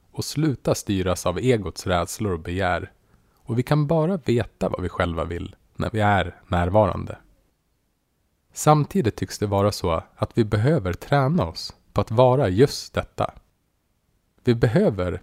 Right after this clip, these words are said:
paradoxalt nog, träna oss på att vara den vi sant är. Att öva på att vara sig själv är också en hyfsad definition av meditation. Du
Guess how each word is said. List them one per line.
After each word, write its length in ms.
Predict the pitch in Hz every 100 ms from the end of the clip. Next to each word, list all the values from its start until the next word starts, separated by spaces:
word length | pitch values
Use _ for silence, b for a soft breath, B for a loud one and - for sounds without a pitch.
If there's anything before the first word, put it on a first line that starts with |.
| -
paradoxalt 680 | 104 98 101 - 185 127 -
nog, 260 | 80 90 - -
träna 600 | 135 151 139 185 104 90 -
oss 420 | - - - - _ _ _ _
på 80 | -
att 100 | 92
vara 300 | 104 104 123
den 240 | 95 87
vi 60 | 85
sant 500 | - 139 120 87 -
är. 280 | - - - _ _ _ _ _ _ _ _ _ _ -
Att 280 | 127 - 165
öva 260 | 160 165
på 180 | - 101
att 140 | -
vara 260 | 104 107 117
sig 160 | - 90
själv 400 | 110 90 90 101 _ _
är 240 | - 170 95
också 280 | - -
en 240 | 85 85 92
hyfsad 400 | 147 - - 117
definition 640 | 95 - 87 - 107 87 - - _
av 140 | - 85
meditation. 560 | 107 98 - - - - _ _ _ _ _ _ _ _ _ _ _ _ _ _ _ _ _ _ _ _ _ _ _ _ _ _ _ _ _ _ _ _ _ _ _ _ _ _ _ _ _ _ _ -
Du 280 | 113 127